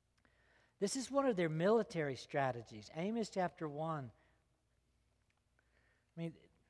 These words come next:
if you didn't think they were bad before,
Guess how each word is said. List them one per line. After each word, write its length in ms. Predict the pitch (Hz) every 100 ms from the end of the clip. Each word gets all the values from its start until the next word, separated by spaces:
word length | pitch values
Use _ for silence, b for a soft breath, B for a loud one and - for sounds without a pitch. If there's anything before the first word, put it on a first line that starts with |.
| _ _ _ _ _ _ _ _ _ _ _ _ _ -
if 140 | 143 185
you 100 | 220
didn't 220 | 277 233
think 180 | 233 -
they 140 | 190
were 160 | 165 127
bad 360 | 156 185 190
before, 600 | 147 - 202 214 131 123